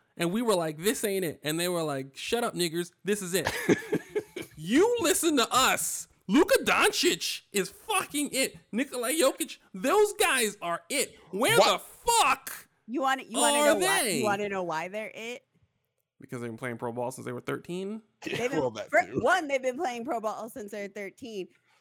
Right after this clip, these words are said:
Speaker 3: Two, when the season's not, when the season's out, they're still playing pro ball.
Speaker 1: Eh,
Speaker 3: They got no money.
Speaker 1: no, it is, I mean,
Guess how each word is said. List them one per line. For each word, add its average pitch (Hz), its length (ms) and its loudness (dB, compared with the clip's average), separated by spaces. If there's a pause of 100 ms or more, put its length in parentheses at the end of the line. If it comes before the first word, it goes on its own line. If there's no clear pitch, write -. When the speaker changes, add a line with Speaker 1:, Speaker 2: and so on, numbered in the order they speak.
Speaker 3:
Two, 339 320 -6 (100)
when 285 160 -2
the 262 120 -6
season's 294 560 -8 (140)
not, 247 340 -2 (500)
when 269 140 -6
the 254 60 -8
season's 339 360 -2
out, 247 240 0
they're 277 140 4
still 370 200 4
playing 349 240 -2
pro 339 160 2
ball. 330 340 0 (1300)
Speaker 1:
Eh, 202 320 0
Speaker 3:
They 302 120 6
got 370 180 2
no 359 120 0
money. 349 440 -4 (180)
Speaker 1:
no, 180 380 0
it 170 80 2
is, 175 400 0
I 165 40 -6
mean, 170 320 -2